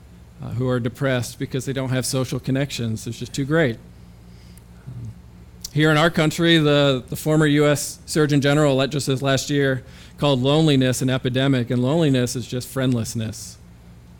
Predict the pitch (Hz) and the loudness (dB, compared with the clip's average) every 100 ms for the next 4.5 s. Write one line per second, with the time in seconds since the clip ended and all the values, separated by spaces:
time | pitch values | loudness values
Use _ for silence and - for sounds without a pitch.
0 | - - - - - - - - - - | -20 -20 -20 -20 -20 -20 -20 -20 -20 -6
1 | 120 127 156 160 - 113 165 180 170 147 | 0 2 2 0 -6 0 6 8 8 6
2 | 151 156 156 139 131 131 127 127 - 135 | 4 4 2 2 0 0 -2 -4 -6 -4
3 | 123 123 147 151 143 - 156 160 170 123 | -2 0 0 0 -2 -4 -2 0 2 0
4 | 110 117 - - | -2 -4 -8 -14